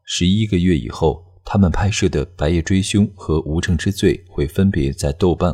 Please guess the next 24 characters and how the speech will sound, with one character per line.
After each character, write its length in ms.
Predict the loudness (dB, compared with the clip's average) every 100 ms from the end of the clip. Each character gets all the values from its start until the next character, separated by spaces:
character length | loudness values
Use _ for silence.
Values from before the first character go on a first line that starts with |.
| -4
获 220 | -6 -2
得 120 | -2
九 220 | -2 -2 -4
点 140 | -6
一 240 | -6 -6 -6
和 200 | -6 -4
八 240 | 0 0
点 120 | 0
四 200 | -4 -2
的 100 | -2
高 180 | 0 -2
分， 240 | 2 2 2 -2 -20 _ _
被 200 | 2 2
剧 200 | 2 4
迷 300 | 4 4 0 -2
媒 160 | -2 -2
体 200 | -2 -2
誉 120 | 0
为 240 | 0 -2 -2
良 220 | 0 2
心 240 | 2 2
国 160 | 2 0
产 160 | -2 -6
剧。 340 | -6 -6 -6